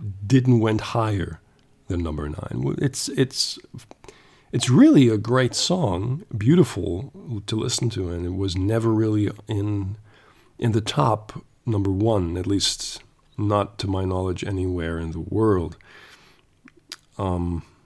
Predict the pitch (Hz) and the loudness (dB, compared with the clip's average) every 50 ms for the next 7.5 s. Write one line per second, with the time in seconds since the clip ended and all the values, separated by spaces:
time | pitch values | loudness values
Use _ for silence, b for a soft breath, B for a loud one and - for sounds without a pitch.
0 | b _ _ - 104 98 - - 92 85 - - 104 101 98 95 90 82 78 82 | b _ _ -4 -4 -2 0 0 -2 -2 -2 -2 0 0 0 0 0 -2 -4 -8
1 | 90 - - - _ _ _ _ b b b b b b b b b b b b | -10 -14 -16 -20 _ _ _ _ b b b b b b b b b b b b
2 | b b b b _ - 151 - - - - 165 143 127 107 92 92 85 - 87 | b b b b _ -14 -8 -6 -2 2 4 6 6 6 6 4 2 0 -2 -4
3 | 82 - - - - 80 76 73 73 78 78 - - - 95 92 95 - - 107 | -6 -6 -6 -6 -4 -2 -2 -2 -4 -6 -8 -10 -8 -8 -8 -8 -8 -8 -6 -4
4 | 104 107 107 - - b b b b b b b b b b _ _ _ - 123 | -4 -4 -6 -10 -20 b b b b b b b b b b _ _ _ -2 0
5 | 131 131 - - - 220 233 226 - 233 226 180 139 127 107 92 80 78 76 - | 2 4 4 4 4 4 2 2 4 4 4 4 4 2 0 0 0 -2 -6 -8
6 | - 101 - - - _ _ _ _ _ - _ _ _ _ _ _ - 98 95 | -8 -10 -12 -14 -20 _ _ _ _ _ -20 _ _ _ _ _ _ -10 -8 -8
7 | 113 117 117 117 123 123 123 - - | -6 -6 -6 -6 -4 -4 -4 -4 -6